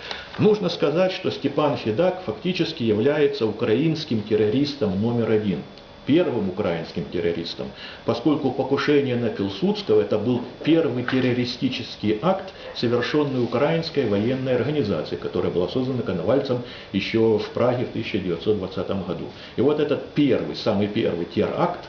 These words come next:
украинской военной организации был совершён именно Степаном Федаком. То есть с полным основанием можно сказать,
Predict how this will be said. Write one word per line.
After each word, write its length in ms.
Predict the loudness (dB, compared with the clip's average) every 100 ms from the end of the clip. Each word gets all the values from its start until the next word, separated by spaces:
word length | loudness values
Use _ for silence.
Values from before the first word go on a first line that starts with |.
| -18 -20 -20 -6
украинской 640 | -2 0 2 0 0 0
военной 400 | 2 2 2 0
организации 420 | 0 0 0 0 0
был 200 | 2 0
совершён 540 | 0 -2 0 0 0 -2
именно 340 | -2 -2 -4
Степаном 480 | -4 -6 -2 0 0
Федаком. 500 | -2 -2 -2 -2 -6 -8 -14 -2
То 100 | 2
есть 140 | 2
с 40 | 0
полным 400 | 2 4 6 4
основанием 640 | 2 2 2 2 2 2
можно 320 | 2 2 2 -2
сказать, 460 | 0 2 2 2